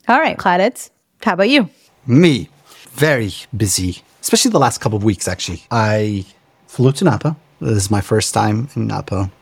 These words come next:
Speaker 2: I spoke at the D M O, Digital Marketing Organization, the Advanced D M O Conference.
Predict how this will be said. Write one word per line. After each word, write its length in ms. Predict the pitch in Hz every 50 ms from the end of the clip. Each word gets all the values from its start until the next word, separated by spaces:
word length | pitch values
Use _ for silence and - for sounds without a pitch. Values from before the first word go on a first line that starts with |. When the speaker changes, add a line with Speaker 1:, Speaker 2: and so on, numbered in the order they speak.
| _ -
Speaker 2:
I 600 | - - 107 95 92 90 90 95 92 92 90 92 - -
spoke 480 | - - - - 107 98 101 - - - -
at 180 | 107 98 92
the 220 | - 104 95 95 92
D 160 | 92 107 110
M 120 | 104 101
O, 200 | 98 101 113 117 -
Digital 300 | 101 98 - - - 104
Marketing 580 | 98 95 101 - - - - 101 95 92 98 101 -
Organization, 640 | 113 104 95 87 90 87 85 90 87 - 117 107
the 100 | 92 90
Advanced 480 | - 87 - - 87 90 92 - - -
D 80 | 98 95
M 100 | 92 95
O 140 | 98 104
Conference. 640 | - - - 107 113 - - 143 160 180 - - -